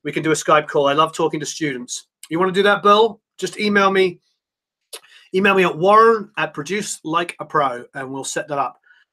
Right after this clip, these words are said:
Um, ah, thank you ever so much, Nikita. I really appreciate it. I am very, very happy to do that.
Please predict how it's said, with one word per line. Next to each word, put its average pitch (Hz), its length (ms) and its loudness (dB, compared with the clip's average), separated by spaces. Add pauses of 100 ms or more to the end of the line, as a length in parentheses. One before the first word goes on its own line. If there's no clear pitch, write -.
(180)
Um, 151 640 4 (760)
ah, 180 360 4
thank 202 220 2
you 202 80 2
ever 180 80 -2
so 180 140 -8
much, 175 260 -4
Nikita. 151 540 -8
I 147 80 -6
really 156 400 -4
appreciate 139 460 -10
it. - 60 -20
I 147 180 -4
am 139 200 -10 (420)
very, 180 300 4
very 180 220 2
happy 165 260 2
to 147 80 -6
do 151 200 -2
that. 127 280 -4